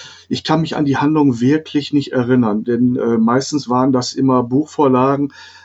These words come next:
die so auch nur in den deutschen, äh, Büchercharts, ähm,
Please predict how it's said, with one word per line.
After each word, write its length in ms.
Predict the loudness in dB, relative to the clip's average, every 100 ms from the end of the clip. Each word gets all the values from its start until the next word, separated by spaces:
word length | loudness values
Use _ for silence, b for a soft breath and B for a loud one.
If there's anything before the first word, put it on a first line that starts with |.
| B 0
die 140 | 2
so 280 | 4 2 2
auch 160 | -4 -2
nur 200 | 2 4
in 60 |
den 140 | 4 4
deutschen, 640 | 2 2 2 2 2 0 -6
äh, 280 | -2 -2
Büchercharts, 1000 | 0 -4 0 0 -2 0 0 0 -2 -8 -10 B B B B B B B _
ähm, 460 | -4 -2 0 -2